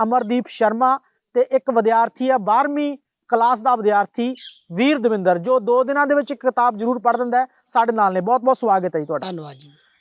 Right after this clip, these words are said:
Speaker 1: ਅਮਰਦੀਪ ਜੀ, ਪਹਿਲਾਂ, ਅਹ, ਤੁਹਾਡੇ ਤੋਂ ਗੱਲ ਸ਼ੁਰੂ ਕਰਦੇ ਹਾਂ। ਕਿਤਾਬ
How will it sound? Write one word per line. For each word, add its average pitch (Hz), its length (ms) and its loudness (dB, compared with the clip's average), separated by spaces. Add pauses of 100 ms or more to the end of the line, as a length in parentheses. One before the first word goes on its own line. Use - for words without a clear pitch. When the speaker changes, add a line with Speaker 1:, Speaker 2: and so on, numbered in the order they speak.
(200)
Speaker 1:
ਅਮਰਦੀਪ 240 280 0
ਜੀ, 247 120 -4
ਪਹਿਲਾਂ, 240 380 0
ਅਹ, 208 260 0
ਤੁਹਾਡੇ 208 300 -2
ਤੋਂ 214 120 -6
ਗੱਲ 208 180 0
ਸ਼ੁਰੂ 220 220 -8
ਕਰਦੇ 185 320 -2
ਹਾਂ। 202 140 -6 (480)
ਕਿਤਾਬ 220 420 2